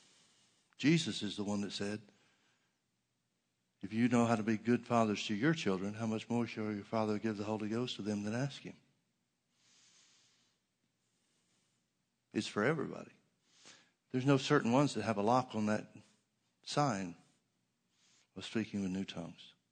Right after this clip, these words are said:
So here's two, the first two that are mentioned of the signs that follow those that believe in the name of Jesus, that we can clearly conclude that belong to everybody.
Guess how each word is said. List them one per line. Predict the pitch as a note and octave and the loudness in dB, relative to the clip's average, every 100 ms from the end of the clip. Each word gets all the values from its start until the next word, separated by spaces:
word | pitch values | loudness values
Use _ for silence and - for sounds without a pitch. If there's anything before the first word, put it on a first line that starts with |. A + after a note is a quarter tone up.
| _ _ _ _ _ - - _ | _ _ _ _ _ -20 -20 _
So | - C3+ | -2 2
here's | B2+ C3 C3 | 4 4 2
two, | - G#3 D3 C#3+ E3 - - | 2 4 6 4 0 -8 -8
the | A2+ | -2
first | - F3 - | 2 2 2
two | D3+ | 2
that | B2+ A2+ | 4 4
are | |
mentioned | A#2 D3 C#3+ G#2+ B2 | 4 2 0 -2 -2
of | G2+ | -2
the | G2+ | -4
signs | - C3+ A#2+ G#2+ | 0 2 2 0
that | A2 | -2
follow | B2 A#2+ A2 | -2 -2 0
those | A2+ A2 | -2 -2
that | G2+ | -4
believe | G#2+ A2+ A2 | -2 -2 0
in | |
the | G#2 | -2
name | A2 A2 | -2 -2
of | F#2 | -4
Jesus, | A#2 B2+ G2 F#2+ - _ _ _ _ _ - | -6 -6 -6 -10 -14 _ _ _ _ _ 0
that | B2 | 4
we | B2 | 4
can | A#2+ | 4
clearly | A2 F3 E3 C3 | 4 6 6 4
conclude | - G#2+ A#2+ A#2+ | 2 0 2 2
that | A2+ - | 2 2
belong | A2+ A#2 A2 | 4 4 4
to | |
everybody. | A#2+ B2 F2 - - | 2 0 -6 -10 -12